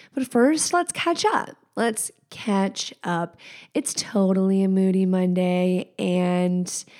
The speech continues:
you know, I just wanted to come on here and say, since this is our little safe space and there's no censorship, I can say whatever the fuck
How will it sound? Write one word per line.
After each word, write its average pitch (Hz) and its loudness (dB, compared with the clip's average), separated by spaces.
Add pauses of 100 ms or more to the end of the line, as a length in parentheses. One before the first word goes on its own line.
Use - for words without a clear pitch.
(380)
you 254 0
know, 294 4
I 277 0
just 302 -2
wanted 494 0
to - -12
come 202 0
on 170 -4
here 170 -4
and 180 -4
say, 180 0
since 196 -2
this 196 -8
is 220 -4
our 208 0
little 190 -2
safe - -18
space - -16 (480)
and 233 0
there's 214 2
no 269 2
censorship, 175 -4
I 180 -2
can 175 -8
say 170 -2
whatever 180 -6
the - -20
fuck 240 -6